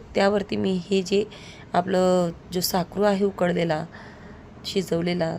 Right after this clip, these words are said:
तो व्यवस्थित असा मी त्यामध्ये मॅश करून घेत आहे. साकरू जरा जाड असल्या कारणाने तर, अ, तो थोडासा आतमधून आपल्याला बटाट्यासारखा कच्चा लागू शकतो, म्हणूनच मी चाळणीवरती त्याला मॅश करत आहे.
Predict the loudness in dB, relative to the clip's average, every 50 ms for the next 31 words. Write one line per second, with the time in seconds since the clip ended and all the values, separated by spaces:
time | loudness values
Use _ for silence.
0 | -10 -4 -2 0 0 2 0 0 0 0 0 0 0 -2 -2 0 0 0 0 0
1 | -2 -2 0 0 0 2 0 0 0 -2 -2 2 0 0 0 0 -4 -4 -2 0
2 | 2 2 2 2 2 0 0 0 -4 -6 -8 -12 -18 -18 -18 -18 -18 -18 -20 -20
3 | -20 -18 -2 2 2 2 4 4 4 4 4 6 4 4 4 4 4 6 6 6
4 | 4 2 0 0 -2 -2 0 2 2 2 2 2 2 2 2 0 0 -4 -8 -12
5 | -20 -20 -20 -20 -20 -20 -20 -20 -20 -20 -20 -2 0 2 4 4 4 4 4 4
6 | 2 2 0 -2 -4 -8 -18 -20 -20 -18 -18 -18 -6 -2 -2 0 2 4 4 4
7 | 4 4 2 2 4 4 4 2 2 0 2 2 2 0 0 0 0 0 0 0
8 | 2 2 0 0 0 -2 -2 -2 0 2 0 0 0 0 -2 -4 -4 -4 -8 -14
9 | -18 -18 -20 -20 -20 -20 -20 0 0 0 0 0 2 4 6 6 6 6 6 4
10 | 2 2 0 0 0 0 -2 0 0 2 2 2 2 2 2 2 0 -2 -2 -2
11 | 0 0 0 0 -4 -10 -18 -20 -20 -20 -10 0 2 4 4 6 4 4 4 4
12 | 2 2 0 -2 -4 -2 0 0 0 0 2 2 0 0 0 0 0 0 0 2
13 | 0 0 0 0 -2 -4 -4 -6 -12 -16